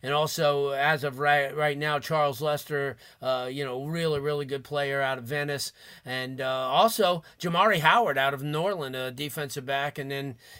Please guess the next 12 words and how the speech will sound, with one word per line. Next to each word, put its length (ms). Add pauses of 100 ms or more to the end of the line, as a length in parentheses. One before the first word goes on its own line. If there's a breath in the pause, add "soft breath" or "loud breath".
you 100
know, 120
we 160
have, 180
we 160
mentioned 360
Armando 500
Blunt. 340
They 120
have 140
Kai 240
Bates 460